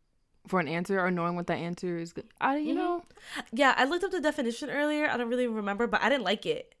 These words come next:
Speaker 2: <laughs>
Speaker 1: Yeah.
Speaker 2: Because the definition that I read, that's not how I interpret it as.
Speaker 1: Mm-hmm.
Speaker 2: So I didn't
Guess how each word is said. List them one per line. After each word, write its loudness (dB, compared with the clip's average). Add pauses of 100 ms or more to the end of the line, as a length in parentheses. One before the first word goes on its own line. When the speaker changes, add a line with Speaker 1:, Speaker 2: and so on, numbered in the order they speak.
Speaker 2:
<laughs> -6 (340)
Speaker 1:
Yeah. 6
Speaker 2:
Because 4 (260)
the 2
definition 0
that 4
I 4
read, 2
that's -2
not 2
how 0
I 0
interpret -8
it -8
as. -8
Speaker 1:
Mm-hmm. -4
Speaker 2:
So -8 (220)
I -10
didn't -16